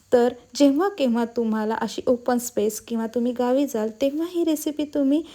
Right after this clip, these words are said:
नक्कीच ट्राय करा, कारण अशी रेसिपी तुम्ही शहरात किंवा तुम्हाला हॉटेलमध्ये मिळणार नाही.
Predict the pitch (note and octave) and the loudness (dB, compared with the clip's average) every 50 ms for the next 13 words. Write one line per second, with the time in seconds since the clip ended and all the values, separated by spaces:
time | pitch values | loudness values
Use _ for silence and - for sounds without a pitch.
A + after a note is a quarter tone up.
0 | - - _ - C4+ C4+ - - E4+ E4+ - - D#4 C4+ A#3+ A#3 A#3 A3+ A3 A3 | -20 -10 _ -2 -2 0 2 2 2 2 2 2 2 2 2 2 0 0 -2 -2
1 | A3 A3 - - - - - - _ _ - - C#4+ C4+ B3 A#3 A#3 B3 B3+ - | -4 -6 -10 -20 -20 -20 -20 -20 _ _ -2 4 4 6 6 4 2 -2 -6 -8
2 | - - - - _ - - A#3+ A#3+ - F#4 F#4+ F#4 E4 E4+ - D#4 C#4+ D4 C4+ | -14 -20 -20 -10 _ 0 0 0 4 6 6 6 6 6 4 2 -2 0 0 0
3 | C#4 C#4 C4 C4+ C#4+ C#4 - C#4 C4 A#3+ A#3 A3 G#3+ G#3+ G#3+ G#3+ - - - C4+ | 2 4 4 4 4 4 2 2 2 4 4 4 4 2 0 -2 -6 -2 2 4
4 | C#4 D4 C#4+ C#4+ C#4 B3+ A#3+ A#3+ A#3+ C4 B3+ - - B3 G#3+ - - B3+ C4+ C4 | 4 4 4 4 4 4 4 4 4 4 2 2 2 0 2 4 4 4 6 6
5 | C4 B3 C4 C#4 B3+ A#3+ A3 G#3 G3+ G3+ G3+ G3+ G#3 G#3+ G#3+ G#3 G#3 G#3+ A3 | 4 6 6 6 6 4 4 2 2 2 0 0 0 0 0 -2 -2 -2 -4